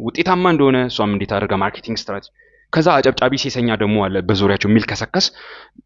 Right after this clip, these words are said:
እ፣ እሷ፣ ለእሷ የሚያጨበጭብ ማለት ነው። ወይም ደግሞ ምስኪን አለ። ብዙ ጊዜ ሴሰኞቹ በዝ-፣ በዝተዋል። እሷ ዙሪያ የሚልከሰከሱት ማለት ነው። ያጨበጭባሉ። ፓ፣ ፓ፣ ፓ፣ ፓ፣ እንደሷ የተማረ እንደሷ አይነት ጎበዝ የሆነ እየተባለ ማለት ነው። ትሰማኛለህ?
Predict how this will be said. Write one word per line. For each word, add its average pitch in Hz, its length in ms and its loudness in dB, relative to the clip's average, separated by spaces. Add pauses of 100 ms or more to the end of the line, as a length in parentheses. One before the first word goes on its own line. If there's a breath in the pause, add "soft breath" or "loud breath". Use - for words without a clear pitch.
እ፣ 101 80 -4 (120)
እሷ፣ - 160 -2 (160)
ለእሷ 113 280 2
የሚያጨበጭብ 107 640 -2
ማለት 90 260 -2
ነው። 95 180 -8
ወይም 120 200 6
ደግሞ 135 200 2
ምስኪን 120 380 2
አለ። 85 160 -4 (960)
ብዙ 113 160 -2
ጊዜ 147 180 0
ሴሰኞቹ 95 500 -4
በዝ-፣ 95 220 -2
በዝተዋል። 104 440 0 (640 soft breath)
እሷ - 200 -2 (180)
ዙሪያ 107 260 4
የሚልከሰከሱት 104 720 -2
ማለት 87 260 -6
ነው። 87 120 -14 (460)
ያጨበጭባሉ። 107 680 -2
ፓ፣ - 140 -10
ፓ፣ - 160 -12
ፓ፣ - 140 -14
ፓ፣ - 140 -14
እንደሷ 98 260 -6
የተማረ 104 360 0
እንደሷ 98 260 -2
አይነት 104 200 -2
ጎበዝ 98 260 4
የሆነ 95 200 2
እየተባለ 90 440 -2
ማለት 87 200 -4
ነው። 82 100 -20 (800 soft breath)
ትሰማኛለህ? 143 600 2